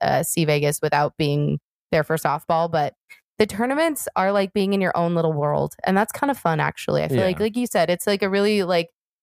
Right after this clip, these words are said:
Speaker 1: good excuse to just, like, tune the rest of the world out and just, like, enjoy the game, you know?
Speaker 2: Especially when you go there and all the locals are looking at you like,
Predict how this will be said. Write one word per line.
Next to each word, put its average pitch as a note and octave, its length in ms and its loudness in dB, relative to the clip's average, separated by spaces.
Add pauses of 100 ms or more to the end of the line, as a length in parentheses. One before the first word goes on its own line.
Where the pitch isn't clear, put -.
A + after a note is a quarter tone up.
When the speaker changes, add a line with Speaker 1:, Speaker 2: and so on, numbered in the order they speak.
(100)
Speaker 1:
good G#3 120 4
excuse F#3+ 500 0
to F3+ 100 0
just, E3 240 -2
like, D#3 200 2 (180)
tune G3 340 -2
the G#3 80 2
rest F#3 240 0
of G#3+ 40 -6
the G3 80 0
world F3+ 260 0
out C#3+ 320 0 (320)
and E3+ 120 0
just, D#3 200 -2
like, D3 280 0
enjoy D3 500 0 (240)
the E3+ 40 0
game, F3 460 0
you F3+ 100 2
know? D#3+ 220 0 (160)
Speaker 2:
Especially E3+ 540 0
when C3+ 140 2
you A#2 100 0
go G2+ 160 2
there G#2+ 180 2
and G#2 100 -2
all F#2+ 120 0
the F2 80 0
locals G2 480 0
are F#2+ 100 2
looking F#2+ 240 2
at F#2 140 2
you G#2 160 4
like, E2+ 200 0